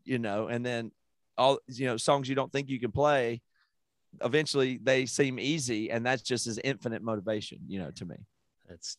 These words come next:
Speaker 2: definitely a breakthrough moment for
Speaker 1: Mm-hmm.
Speaker 2: sure. And so how old were you when you got that guitar? And, like, when that happened?
Speaker 1: Sixteen.
Speaker 2: Sixteen. Okay,
Speaker 1: Mm-hmm.
Speaker 2: cool. Now, let me ask you this, Matt. When's the first time you, like,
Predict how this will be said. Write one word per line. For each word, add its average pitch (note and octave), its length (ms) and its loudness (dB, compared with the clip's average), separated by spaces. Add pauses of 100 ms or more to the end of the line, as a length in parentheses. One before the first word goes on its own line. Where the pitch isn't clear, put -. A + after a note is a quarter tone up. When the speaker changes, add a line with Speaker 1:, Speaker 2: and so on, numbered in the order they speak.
(120)
Speaker 2:
definitely F2 440 2
a D2+ 40 2
breakthrough E2 600 0
moment D#2+ 360 -2 (480)
for F#2+ 120 2
Speaker 1:
Mm-hmm. D#2 80 -4
Speaker 2:
sure. E2+ 320 -2 (420)
And G#2+ 160 4 (160)
so A2 180 6
how B2 160 8
old B2+ 240 8
were B2 60 4
you B2 200 8
when G2+ 180 6
you F#2+ 100 4
got F#2+ 220 2
that F#2 140 2
guitar? F#2+ 500 4 (100)
And, F2+ 140 0
like, E2+ 140 -2 (120)
when A#2 120 -10 (260)
that F#2 120 4
happened? C#3+ 280 0
Speaker 1:
Sixteen. - 0 - (240)
Speaker 2:
Sixteen. - 480 -4
Okay, F#2 240 -4
Speaker 1:
Mm-hmm. A#2 180 -6
Speaker 2:
cool. - 240 -2 (720)
Now, G#2 400 2 (180)
let B2 140 4
me A#2 120 6
ask A2 200 0
you G#2 120 2
this, G#2 440 2 (100)
Matt. F2 320 -2
When's A2 260 4
the A#2 80 4
first A2 280 0
time F#2+ 260 2
you, F2 260 -2 (100)
like, F2+ 220 -4